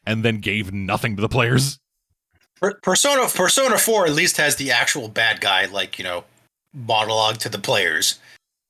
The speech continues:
Speaker 2: and not just his buddy,
Speaker 1: Yeah.
Speaker 2: who should obviously know all this, just so the audience can hear. And also, if, if you like some, you know, dated early, early, uh, you know,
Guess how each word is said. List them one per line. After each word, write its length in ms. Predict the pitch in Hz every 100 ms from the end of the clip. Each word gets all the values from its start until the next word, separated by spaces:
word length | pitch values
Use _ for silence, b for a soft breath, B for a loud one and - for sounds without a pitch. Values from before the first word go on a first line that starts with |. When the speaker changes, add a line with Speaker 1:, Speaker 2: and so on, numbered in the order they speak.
| -
Speaker 2:
and 140 | 120 120
not 200 | 131 -
just 220 | 123 -
his 180 | 127 113
buddy, 400 | 120 110 92 - b _ _ -
Speaker 1:
Yeah. 200 | 95 82
Speaker 2:
who 160 | 143
should 200 | 131 156
obviously 460 | 127 147 139 - 131
know 220 | 131 135
all 200 | 101 101
this, 180 | 92 -
just 180 | 127 -
so 140 | 120
the 100 | 110
audience 360 | 110 104 104 -
can 120 | 101
hear. 300 | 95 82 - _ _ _ B B
And 120 | 151
also, 300 | 196 - 165 175
if, 260 | 170 - -
if 180 | 160 165
you 140 | 147
like 180 | 156 151
some, 320 | 156 143 127
you 80 | 123
know, 140 | 117
dated 480 | 107 127 127 117 107 _ -
early, 260 | 127 113 113 - - 127
early, 460 | 123 123 117 113
uh, 280 | 101 101 95 -
you 120 | 98
know, 100 | 90